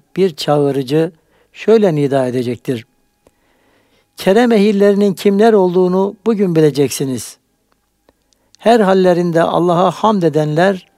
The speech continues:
kalkıp gelsinler.'" Bu nida üzerine kalkıp dünya hayatındayken Allah'a hamd edenler süratle cennete girerler. Çünkü davet edilmişlerdir.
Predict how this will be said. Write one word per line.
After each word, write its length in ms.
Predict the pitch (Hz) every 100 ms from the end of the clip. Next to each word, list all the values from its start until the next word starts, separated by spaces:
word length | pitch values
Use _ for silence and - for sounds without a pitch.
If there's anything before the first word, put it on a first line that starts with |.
| _ _ _
kalkıp 460 | - 196 160 175 143
gelsinler.'" 680 | 143 127 147 131 123 117 - _ _ _ _ _ _ _ _ _ _ 190
Bu 180 | 185
nida 360 | 147 151 175 170
üzerine 480 | 139 131 131 131 123
kalkıp 520 | - 165 147 190 202 _ _ _ _ _ -
dünya 340 | 139 147 175
hayatındayken 920 | 170 139 131 117 135 127 127 131 131 -
Allah'a 460 | 156 151 156 160 151
hamd 200 | 196 175
edenler 540 | 135 135 135 175 214 - _ _ _ _ _ _
süratle 680 | - - 180 208 - 151 151
cennete 420 | 139 135 131 135
girerler. 580 | 127 123 123 123 175 170 _ _ _ _
Çünkü 360 | - 190 165 151
davet 360 | 139 135 127
edilmişlerdir. 800 | 131 113 127 - 143 123 117 107